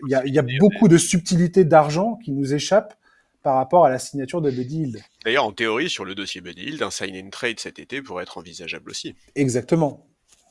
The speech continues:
Speaker 1: Donc, euh, donc à voir, on verra bien ce que ça donne.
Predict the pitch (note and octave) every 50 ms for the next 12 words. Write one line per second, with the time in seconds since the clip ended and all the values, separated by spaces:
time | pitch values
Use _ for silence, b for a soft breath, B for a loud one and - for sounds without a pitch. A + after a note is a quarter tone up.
0 | _ _ _ _ _ _ _ - b b b b b b b b C3 B2+ C#3 C3+
1 | - - D#3+ D3 C#3+ D3 C#3+ C#3+ C3+ E3+ G3 G#3 - F3+ E3 D#3+ D3 - - E3+
2 | D#3+ D3+ E3+ D#3+ D#3+ C3+ B2+ C3 B2+ - - - - C3+ - C3 A#2 A#2+ A2+ A2+